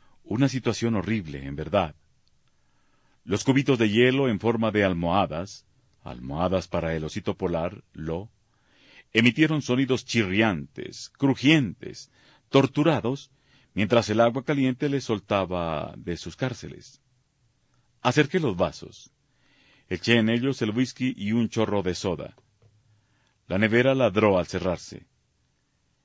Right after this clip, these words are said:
Llevando los vasos, crucé el comedor y hablé a través de la puerta de la sala, que estaba apenas entreabierta, sin espacio siquiera para dejar pasar mi codo. "Te he preparado un trago", dije.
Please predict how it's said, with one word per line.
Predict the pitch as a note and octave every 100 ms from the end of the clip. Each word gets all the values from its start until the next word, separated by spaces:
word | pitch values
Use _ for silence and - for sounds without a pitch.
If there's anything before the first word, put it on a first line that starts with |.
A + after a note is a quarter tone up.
| _
Llevando | F#2+ A2 A2+ D3 D#3
los | D3
vasos, | C3 A#2 - C#3 -
crucé | - A#2+ B2
el | A2
comedor | A2 G2 A2+ B2+
y | A#2
hablé | G#2+ A#2
a |
través | A2+ G#2 A2+
de | A2+
la | G#2
puerta | - A2 -
de | G2+
la | F#2
sala, | - G#2+ A2 B2 - - - -
que | B2
estaba | A2+ C3+ C#3+ C#3+
apenas | C3 C3+ C3+ A#2
entreabierta, | A#2+ G#2+ A2+ F#2+ B2 G2+ - F#2 F2+ _ _ _ -
sin | A#2+ B2+
espacio | - C#3 C#3 F3
siquiera | F3+ E3 D#3 C3+
para | A#2+
dejar | G#2+ G2 A2+
pasar | - G2+ G2
mi | F#2
codo. | E2+ F2 C#2+ A1+ - _ _ _ _ _ _ _ _ _ _ _ _ _ _ _ _ _ _ - G#2 -
"Te | C3+ D3+
he |
preparado | D#3+ B2 B2+ C#3 C3+
un | G#2
trago", | A2+ D3 B2+ D#2+
dije. | E2+ - B1